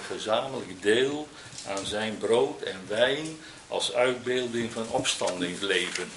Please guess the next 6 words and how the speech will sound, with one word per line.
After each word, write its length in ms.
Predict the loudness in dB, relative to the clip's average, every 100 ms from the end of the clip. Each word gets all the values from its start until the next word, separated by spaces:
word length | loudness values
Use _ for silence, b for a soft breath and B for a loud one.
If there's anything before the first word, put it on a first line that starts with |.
| -10 -12 -16 -14 -12 -2 -2 -2 -10 -10 -10 -12 -10 -8 -8 -8 2
Tarwe 360 | 8 10 12 10
is 160 | 8
het 140 | 4 8
woord 320 | 8 8 4 -6 -8 -4
giet. 600 | -2 4 4 2 -4 -8 -12 -20 -18 -16 -16 -16 -14 -14 -4 -4 0
Giet, 480 | 4 4 2 -6